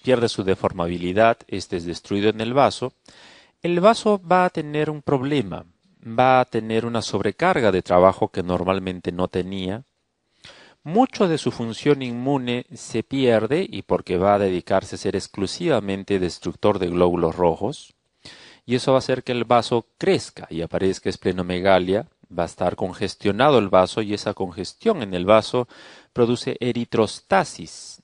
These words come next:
dentro de la circulación del vaso. Hay montones de glóbulos rojos esperando ser destruidos. Esa eritrostasis acentúa más la hemólisis porque disminuye el A T P, cambia el P H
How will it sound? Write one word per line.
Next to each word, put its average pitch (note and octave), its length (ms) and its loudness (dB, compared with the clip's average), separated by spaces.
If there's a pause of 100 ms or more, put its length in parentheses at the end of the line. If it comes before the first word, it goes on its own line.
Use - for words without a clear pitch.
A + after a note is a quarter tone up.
dentro C3 440 0
de G2 100 2
la E2+ 100 2
circulación E2+ 680 -6
del E2 160 -4
vaso. - 260 -8
Hay C#3 60 -6
montones F#3+ 520 0
de D3 100 0
glóbulos C3+ 340 2
rojos B2 300 2
esperando G2 500 -2
ser F#2+ 240 -2
destruidos. E2+ 800 -6 (920)
Esa G#3 220 2
eritrostasis F3 800 0
acentúa D3 560 2
más G#2+ 240 2
la G2 80 0
hemólisis G2+ 560 0
porque G#2+ 340 -2
disminuye F#2+ 480 -4
el A2 60 -2
A A2+ 80 2
T A2+ 160 -2
P, A#2 400 -2
cambia G#2+ 300 2
el F2 80 -6
P G2+ 180 2
H C#3+ 440 -2